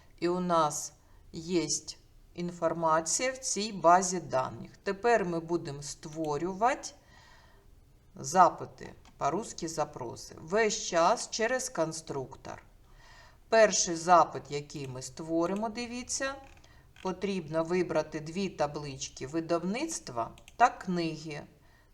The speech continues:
Вибираємо видавництва, вибираємо книги.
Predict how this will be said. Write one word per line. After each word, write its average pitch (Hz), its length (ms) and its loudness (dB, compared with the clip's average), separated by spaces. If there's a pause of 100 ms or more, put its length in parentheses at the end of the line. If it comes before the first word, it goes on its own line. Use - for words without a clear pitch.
Вибираємо 165 640 2
видавництва, 160 1120 -6
вибираємо 180 840 -2
книги. 127 580 -12